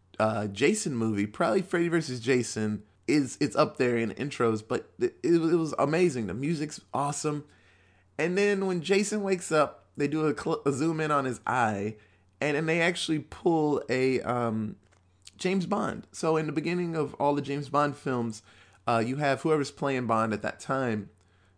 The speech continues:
do this, like, walk, and then they turn and they shoot 'cause somebody's, like, watching them. And the blood drops down, and they bing, ding, ding, ding, ding, ding, ding, ding, ding, ding,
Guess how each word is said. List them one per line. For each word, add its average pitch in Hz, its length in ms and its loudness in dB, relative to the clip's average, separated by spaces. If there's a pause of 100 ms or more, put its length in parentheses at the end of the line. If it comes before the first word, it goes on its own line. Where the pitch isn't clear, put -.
do 131 180 0
this, 120 200 0
like, 107 240 -2
walk, 117 640 -2 (380)
and 123 100 -2
then 117 100 0
they 92 120 -2
turn 139 380 -2
and 113 100 -2
they 92 100 -4
shoot - 420 -4 (200)
'cause - 180 -8
somebody's, 107 480 2
like, 98 140 -4
watching 104 360 2
them. 92 160 -8 (840)
And 143 420 2 (260)
the 147 140 4
blood 135 400 4
drops 123 640 6
down, 113 440 4
and 101 80 2
they 92 60 -4
bing, 95 260 -4
ding, 98 100 -4
ding, 117 280 -2
ding, 120 380 -4
ding, 110 200 -6
ding, 101 200 -12
ding, 90 160 -16
ding, 98 180 -12
ding, 123 360 -4
ding, 127 380 -2